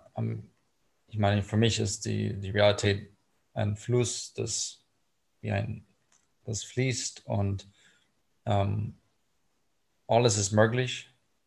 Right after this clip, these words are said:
Und es ist wirklich nur Vorstellung, so die, ja, ob wir etwas kleiden, ein, eine, eine Energie verkleiden in, als ein Hund oder das Energie verkleiden als ein Engel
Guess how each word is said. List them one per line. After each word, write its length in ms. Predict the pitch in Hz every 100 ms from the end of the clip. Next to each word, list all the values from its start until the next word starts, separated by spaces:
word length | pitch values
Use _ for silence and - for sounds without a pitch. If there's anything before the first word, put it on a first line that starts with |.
| _ _ _ _ _ _ _ _ _ _ _ _
Und 140 | 120 107
es 120 | 101
ist 100 | 104
wirklich 240 | 117 117
nur 140 | 110 104
Vorstellung, 680 | - 120 117 110 101 101 104
so 500 | - 104 104 104 - _ _ _ _ _ _ _ _ _ -
die, 600 | 110 107 107 110 - - _ _ _ _ _ _ _ _ _ _ _ _ - _ _ -
ja, 480 | 110 104 98 - - _ _ _ -
ob 200 | 120 120
wir 80 | 117
etwas 220 | 113 -
kleiden, 580 | - 113 120 127 135 120
ein, 380 | 110 110 110 113
eine, 680 | 110 107 104 - - - -
eine 300 | 113 107 107
Energie 760 | 113 110 110 113 113 110 104 - _ _ _ _ _
verkleiden 640 | - 107 - 107 110 110 110
in, 220 | 107 110
als 200 | 107 104
ein 200 | 104 101
Hund 300 | 131 139 131
oder 340 | 107 113 107 -
das 180 | 107
Energie 380 | 117 110 107 107
verkleiden 480 | - 107 - 107 107
als 160 | 104 104
ein 140 | 107
Engel 480 | 117 120 120 117